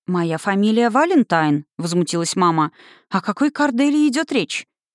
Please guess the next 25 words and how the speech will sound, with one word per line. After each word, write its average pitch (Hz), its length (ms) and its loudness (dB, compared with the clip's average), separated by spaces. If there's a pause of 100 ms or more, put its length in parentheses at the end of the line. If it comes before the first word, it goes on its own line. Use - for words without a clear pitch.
(220)
Видно 202 260 0
было, 190 180 -2
что 190 200 -2
она 196 140 2
не 196 120 0
отступит, - 520 -6 (260)
и 180 100 -6
те 180 160 -6
приятельские 175 680 -4
отношения, 208 560 0
на 170 120 -2
которые 175 400 -2
рассчитывал 175 520 -4
граф, 180 360 -2 (320)
вряд 302 260 0
ли 180 80 -4
случатся 185 540 -4
в 165 80 -14
ближайшее 175 540 -2
время. 175 380 -2 (440)
Елена 208 420 0
снова 220 380 0
улыбнулась 180 520 -2
притихшему 185 600 -2
мальчику, 190 580 -2